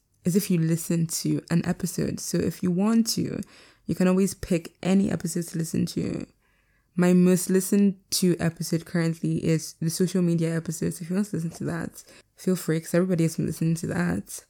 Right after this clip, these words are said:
But that's pretty much all I want to say, I guess. Make sure you subscribe to my podcast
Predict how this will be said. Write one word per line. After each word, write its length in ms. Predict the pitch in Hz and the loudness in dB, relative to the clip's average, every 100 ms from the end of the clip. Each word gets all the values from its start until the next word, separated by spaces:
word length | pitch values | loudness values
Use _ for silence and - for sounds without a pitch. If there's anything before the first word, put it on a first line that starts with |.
| _ - | _ -10
But 720 | 160 180 156 139 143 - - | 0 2 4 2 0 -2 -4
that's 240 | 220 247 | -4 -4
pretty 200 | - 175 | -2 0
much 180 | 160 165 | 2 0
all 140 | - | 0
I 60 | 156 | 0
want 240 | 151 156 - | 0 0 -2
to 100 | 156 | -6
say, 280 | - 156 | -4 -2
I 120 | 160 151 | -2 -4
guess. 640 | 151 143 - 170 - - - | -6 -6 -6 -8 -12 -8 -2
Make 160 | 196 | -2
sure 160 | - 190 | 2 2
you 140 | 175 | 2
subscribe 600 | - 165 - - 160 160 | 0 -4 -6 -4 -2 -2
to 120 | - | -2
my 80 | 156 | -2
podcast 600 | 156 165 160 - 147 151 | -2 -4 -4 -4 -6 -6